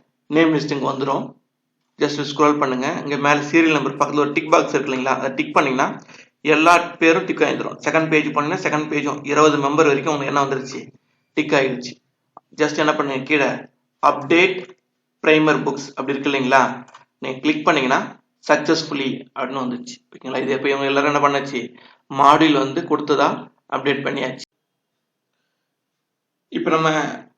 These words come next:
லேர்னர்ஸோட அப்டேட் கொடுத்துட்டு நெக்ஸ்ட் மறுபடியும் எங்க வரணும், செலக்ட் வாலண்டியர் டீச்சர் இருக்கு இல்லைங்களா, இங்க கிளிக் பண்ணுங்க. கிளிக் பண்ண உடனே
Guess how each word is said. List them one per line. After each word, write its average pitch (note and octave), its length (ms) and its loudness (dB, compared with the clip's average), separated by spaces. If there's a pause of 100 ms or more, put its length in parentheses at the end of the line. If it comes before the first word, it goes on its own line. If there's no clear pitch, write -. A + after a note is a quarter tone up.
(440)
லேர்னர்ஸோட E3 500 4 (320)
அப்டேட் E3 300 2
கொடுத்துட்டு D#3+ 400 -2 (360)
நெக்ஸ்ட் E3 260 -2
மறுபடியும் D#3 220 4
எங்க D3 100 4
வரணும், B2 320 2
செலக்ட் C#3+ 400 2
வாலண்டியர் D#3 420 4
டீச்சர் D3 220 -2
இருக்கு C3+ 180 -2
இல்லைங்களா, C3 300 2 (640)
இங்க C#3+ 180 -4
கிளிக் D3+ 200 -2
பண்ணுங்க. B2 240 -2 (540)
கிளிக் D#3+ 260 -2
பண்ண D3+ 240 2
உடனே B2+ 240 -2